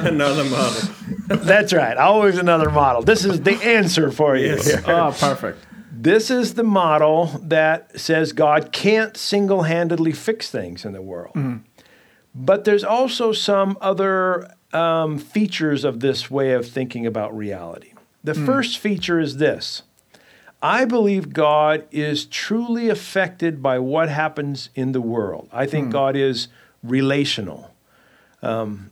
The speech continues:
Speaker 2: and that means that what I do, which would include prayer,
Speaker 3: Mm.
Speaker 2: actually has an effect on God.
Speaker 3: Mm.
Speaker 2: So that's the first,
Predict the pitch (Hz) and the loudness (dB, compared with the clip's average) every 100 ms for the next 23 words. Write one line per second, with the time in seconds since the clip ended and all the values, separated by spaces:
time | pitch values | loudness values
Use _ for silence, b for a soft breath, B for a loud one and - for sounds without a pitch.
0 | _ 151 156 233 240 185 165 165 165 180 | _ -2 2 2 2 2 2 2 0 0
1 | 165 147 165 175 175 175 143 139 156 139 | -2 2 2 4 2 2 0 2 2 0
2 | 147 - 147 156 160 156 175 180 180 - | -2 -6 -4 -2 -2 -2 0 0 -2 -4
3 | - 240 160 127 156 190 - _ _ _ | 0 2 2 2 0 -4 -10 _ _ _
4 | _ _ 160 202 247 - 208 214 214 208 | _ _ 2 2 0 -4 -2 -2 -2 -2
5 | 175 - 165 196 202 190 180 180 - 170 | -6 -4 -2 0 0 -2 -4 -4 -2 -4
6 | 160 - 147 139 131 113 87 80 - _ | -2 -2 0 -2 -2 -2 -2 -10 -18 _
7 | _ _ _ 151 135 123 127 113 - _ | _ _ _ -6 -6 -2 -2 -2 -10 _
8 | b b - 135 139 165 170 160 147 | b b -4 -4 -2 -6 0 0 0